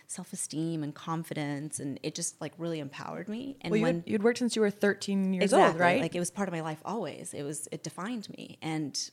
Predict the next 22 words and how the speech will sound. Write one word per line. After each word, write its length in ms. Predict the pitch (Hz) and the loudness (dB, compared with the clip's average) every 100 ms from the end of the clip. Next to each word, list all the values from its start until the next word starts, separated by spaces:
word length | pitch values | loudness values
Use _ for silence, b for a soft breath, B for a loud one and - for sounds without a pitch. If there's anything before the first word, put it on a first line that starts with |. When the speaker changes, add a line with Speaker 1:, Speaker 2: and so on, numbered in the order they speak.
| - | -6
Speaker 1:
when 120 | 165 | -4
I 60 | |
had 120 | 156 165 | -4 -4
my 120 | 151 | -8
kids 340 | - 254 262 | -6 -8 -4
and 60 | 185 | -4
I 40 | |
stayed 300 | 156 - 165 | -4 -6 -8
home 260 | 165 180 277 | -6 -4 -2
with 200 | 247 - | -2 -6
them, 260 | 85 - B B B - | -10 -10 B B B -12
I 80 | |
just 160 | 165 - | -10 -8
got 340 | 294 - 147 | -8 -8 -8
really 360 | 151 156 185 - | -6 -4 -4 -8
lonely 640 | 147 147 160 165 160 160 | -6 -4 -2 -4 -4 -4
and 120 | 147 | -6
depressed 600 | 143 - 160 156 151 - 143 | -8 -8 -4 -4 -4 -8 -8
and 120 | 143 | -8
sad, 460 | - 147 147 147 - | -6 -2 -2 -2 -4
and 140 | 160 | -2
I 140 | 165 | -2